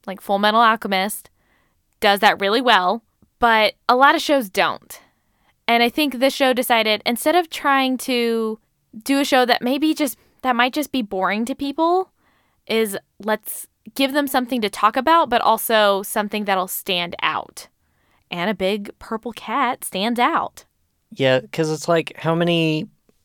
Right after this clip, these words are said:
Speaker 2: hyper melodramatic mech shows have we seen already as part of Annie Monday?
Speaker 1: Yeah, they all just blur together.
Speaker 2: And none of them were successful at it because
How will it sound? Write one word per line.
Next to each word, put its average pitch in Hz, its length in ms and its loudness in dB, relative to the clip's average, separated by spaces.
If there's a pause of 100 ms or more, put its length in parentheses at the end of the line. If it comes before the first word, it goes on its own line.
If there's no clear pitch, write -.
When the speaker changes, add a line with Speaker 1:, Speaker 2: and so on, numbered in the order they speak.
(240)
Speaker 2:
hyper 151 580 -2
melodramatic 123 1080 0
mech 120 280 -2
shows 117 360 2
have 117 140 0
we 117 100 -2
seen 120 320 -2
already 113 640 0
as 127 140 -6
part 131 240 0
of 110 360 -10
Annie 113 200 -2
Monday? 110 540 -6 (300)
Speaker 1:
Yeah, 202 160 -6
they 196 120 -4
all 240 100 0
just 202 200 -10
blur 196 200 0
together. 175 540 -4 (160)
Speaker 2:
And 135 540 0 (380)
none 139 300 2
of 139 140 -4
them 127 180 -2
were 117 100 -2
successful 147 640 -2
at 101 180 -2
it 127 240 -2
because 110 720 -4